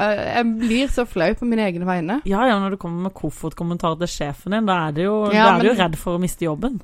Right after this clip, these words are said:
Speaker 1: Nei, nei, nei, men han, eh, sjefen min, han tåler han det,
Speaker 2: Ja, men
Speaker 1: da.
Speaker 2: sånn generelt.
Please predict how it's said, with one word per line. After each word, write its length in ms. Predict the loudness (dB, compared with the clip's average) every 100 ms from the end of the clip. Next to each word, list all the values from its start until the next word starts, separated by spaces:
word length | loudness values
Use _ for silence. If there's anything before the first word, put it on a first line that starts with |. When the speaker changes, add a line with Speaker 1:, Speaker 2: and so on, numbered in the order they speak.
| -8
Speaker 1:
Nei, 180 | 2 4
nei, 120 | 4 2
nei, 160 | 0
men 160 | 0 0
han, 240 | 0 0 0
eh, 160 | -2
sjefen 300 | 0 -4 -2
min, 100 | -4
han 260 | 0 2 2
tåler 300 | 2 0 0
han 160 | 2 4
det, 80 | 4
Speaker 2:
Ja, 80 |
men 80 | 2 2
Speaker 1:
da. 80 | 0
Speaker 2:
sånn 100 | 0
generelt. 800 | -2 -2 -4 -4 -10 -16 -16